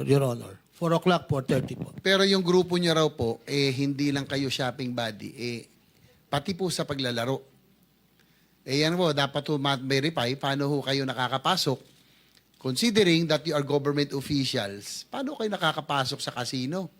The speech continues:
Speaker 2: Lalo to si Bryce Hernandez, sinabi ni Senator Lacson,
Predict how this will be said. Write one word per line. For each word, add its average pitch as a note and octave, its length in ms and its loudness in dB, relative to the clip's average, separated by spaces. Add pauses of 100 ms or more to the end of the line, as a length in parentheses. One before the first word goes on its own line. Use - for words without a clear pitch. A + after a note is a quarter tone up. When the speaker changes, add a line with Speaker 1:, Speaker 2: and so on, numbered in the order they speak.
(600)
Speaker 2:
Lalo C3+ 280 2
to D3+ 120 0
si D3 160 -4
Bryce D3 320 2
Hernandez, D#3 480 0
sinabi B2+ 400 -2
ni C#3 80 0
Senator C#3+ 360 -2
Lacson, C3+ 480 0